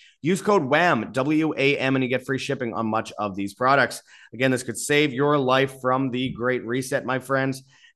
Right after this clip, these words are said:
And it's so important for you, your family, your kids, your grandparents, whoever you are, um, helping out here. It, it saves lives. And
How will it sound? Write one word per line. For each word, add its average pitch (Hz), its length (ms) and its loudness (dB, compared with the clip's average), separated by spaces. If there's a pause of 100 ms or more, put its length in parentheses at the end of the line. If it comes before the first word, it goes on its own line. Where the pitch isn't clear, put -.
And 127 280 2
it's 123 300 -6
so 180 220 4
important 113 480 -2
for 117 80 -6
you, 131 260 2
your 123 160 0
family, 131 460 0
your 113 160 -2
kids, 147 440 0
your 110 120 -6
grandparents, 170 680 0
whoever 214 520 4
you 175 320 2
are, 151 320 2 (480)
um, 123 220 4
helping 139 440 0
out 117 200 2
here. 104 440 -6
It, 107 220 -10
it 110 140 -6
saves 139 320 0
lives. 110 420 2
And 104 480 -4